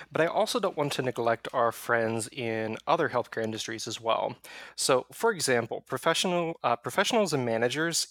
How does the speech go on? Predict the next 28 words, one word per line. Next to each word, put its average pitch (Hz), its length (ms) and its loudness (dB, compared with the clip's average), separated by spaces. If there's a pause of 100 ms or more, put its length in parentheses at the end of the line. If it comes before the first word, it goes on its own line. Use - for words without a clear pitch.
in 120 240 -2
the 117 160 -6
intellectual 135 580 0
and 120 80 -2
developmental 113 460 2
disability 113 640 -4
space - 580 -2 (320)
face - 400 -2
a 135 120 -6
forty 175 600 -6
to - 80 -10
fifty - 600 -6
percent 127 560 0 (120)
average 117 500 2
turnover 120 400 -2
rate 113 380 -4
for 113 380 -4
their 107 260 -2
direct 120 400 0
support - 420 -6
professionals, 110 800 -6
or 110 280 -6
D 113 160 -2
S 107 140 2
Ps. - 480 -6 (580)
That 139 260 2
means 143 440 2
that, 117 260 6